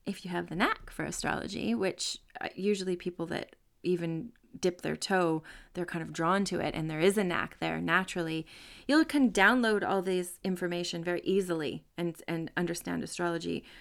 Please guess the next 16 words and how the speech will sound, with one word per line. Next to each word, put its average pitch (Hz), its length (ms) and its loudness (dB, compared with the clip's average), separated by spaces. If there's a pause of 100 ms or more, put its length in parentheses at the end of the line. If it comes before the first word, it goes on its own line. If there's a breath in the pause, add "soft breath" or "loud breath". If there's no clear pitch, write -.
(140 loud breath)
much 214 400 6
more 208 160 2
easily 185 380 2
than, 170 400 -2
than 165 200 -2
you 160 140 -2
would 160 140 -2
think 170 260 -2
it - 160 -8
would 160 300 -6
be 165 180 2
to - 180 -8
understand 156 600 -4
it. - 220 -12 (640 loud breath)
So 214 260 10
Uranus 220 640 6